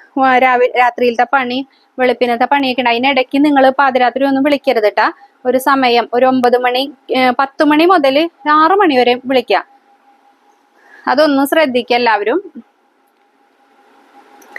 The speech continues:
അതുപോലെ തന്നെ വീഡിയോ കോൾ, ആ, WhatsApp-ൽ വീഡിയോ കോൾ എന്ന് ഞാൻ പറയണുണ്ടെങ്കിലും ആദ്യം ഒന്ന് നിങ്ങൾ വി-, ആ, വോയിസ് മെസ്സേജോ അല്ലെങ്കിൽ ഒന്ന് കോൾ ചെയ്ത് സംസാരിച്ചതിന് ശേഷം മാത്രം വീഡിയോ കോൾ ചെയ്യുക. ഞാൻ വേറെ എന്ത്,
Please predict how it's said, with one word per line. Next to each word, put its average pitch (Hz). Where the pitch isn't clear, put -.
അതുപോലെ 262
തന്നെ 311
വീഡിയോ 302
കോൾ, 262
ആ, 269
WhatsApp-ൽ 269
വീഡിയോ 302
കോൾ 254
എന്ന് 269
ഞാൻ 302
പറയണുണ്ടെങ്കിലും 269
ആദ്യം 247
ഒന്ന് 311
നിങ്ങൾ 311
വി-, 269
ആ, 262
വോയിസ് 262
മെസ്സേജോ 254
അല്ലെങ്കിൽ 240
ഒന്ന് 285
കോൾ 320
ചെയ്ത് 330
സംസാരിച്ചതിന് 285
ശേഷം 302
മാത്രം 285
വീഡിയോ 277
കോൾ 247
ചെയ്യുക. 269
ഞാൻ 262
വേറെ 269
എന്ത്, 285